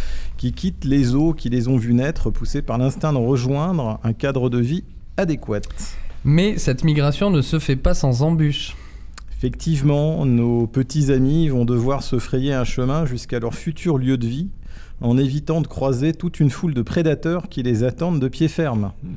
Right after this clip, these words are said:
Speaker 1: Hérons, corneilles, renards, fouines, ainsi que nos chats domestiques se sont préparés tout l'hiver à l'arrivée de cette manne providentielle.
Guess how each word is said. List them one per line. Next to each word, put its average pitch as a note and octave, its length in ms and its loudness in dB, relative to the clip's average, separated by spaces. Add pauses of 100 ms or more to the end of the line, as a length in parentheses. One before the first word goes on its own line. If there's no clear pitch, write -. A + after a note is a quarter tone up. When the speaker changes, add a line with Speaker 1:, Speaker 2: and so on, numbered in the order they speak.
(720)
Speaker 1:
Hérons, B2+ 540 2
corneilles, C3+ 920 0
renards, B2+ 600 2
fouines, C#3+ 560 2 (160)
ainsi B2 300 0
que - 100 0
nos B2 100 6
chats F3+ 240 -2
domestiques D3+ 760 -2
se - 220 -4
sont D3 200 0
préparés C3 520 0
tout F3+ 160 -4
l'hiver E3+ 560 2
à B2+ 140 -2
l'arrivée A#2+ 400 2
de D#3 40 -8
cette - 240 -4
manne C#3+ 220 0
providentielle. C3 760 -4